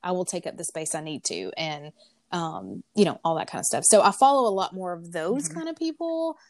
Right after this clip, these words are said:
Speaker 1: like, on Instagram or whatever. Um, I just feel like it's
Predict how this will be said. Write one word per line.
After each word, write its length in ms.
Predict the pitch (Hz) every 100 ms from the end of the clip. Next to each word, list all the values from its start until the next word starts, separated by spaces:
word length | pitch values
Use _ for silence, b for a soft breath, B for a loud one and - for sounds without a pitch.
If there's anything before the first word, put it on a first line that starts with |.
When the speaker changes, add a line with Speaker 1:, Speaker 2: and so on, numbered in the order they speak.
| b
Speaker 1:
like, 100 | 180
on 140 | 170 165
Instagram 640 | 277 285 269 269 262 247
or 100 | 226
whatever. 600 | 180 190 214 220 226 226 b b -
Um, 220 | 190 180
I 120 | 175 185
just 200 | 180 -
feel 120 | 202
like 160 | 185 180
it's 360 | - - -